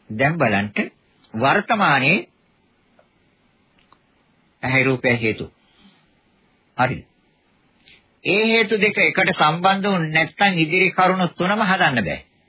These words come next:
මොකද්ද? රූප පිළිබඳව දැනගැනීමේ සිත නැමැති නාම ධර්මය හදන්නත් බෑ. කරුණු තුන තින්නම් සංගති පස්සෝ කරුණු තුන එකතු කරන ස්පර්ශය හදන්නත්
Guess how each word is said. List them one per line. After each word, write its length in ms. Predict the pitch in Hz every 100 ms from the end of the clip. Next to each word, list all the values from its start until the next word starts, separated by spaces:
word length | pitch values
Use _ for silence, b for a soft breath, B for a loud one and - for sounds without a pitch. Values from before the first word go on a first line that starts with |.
| _ _ _ _ _ _ _ 104
මොකද්ද? 320 | 104 104 76 - _ _ _ _ _ _ _ -
රූප 220 | 135 143
පිළිබඳව 560 | 143 147 147 147 147 135
දැනගැනීමේ 680 | 120 127 135 143 143 135 135
සිත 240 | 117 135
නැමැති 380 | 151 147 147 135
නාම 280 | 117 120 127
ධර්මය 340 | 143 143 147 156
හදන්නත් 540 | 151 160 160 175 -
බෑ. 240 | 208 233 415 415 b b _
කරුණු 360 | - 135 170 190
තුන 200 | 170 151
තින්නම් 400 | 127 151 165 170
සංගති 440 | 160 165 147 131 117
පස්සෝ 500 | 135 139 - 190 180
කරුණු 360 | - 143 160
තුන 140 | 170 170
එකතු 260 | 165 165
කරන 240 | 160 165 151
ස්පර්ශය 480 | - - 139 165 214
හදන්නත් 520 | 202 196 147 110 95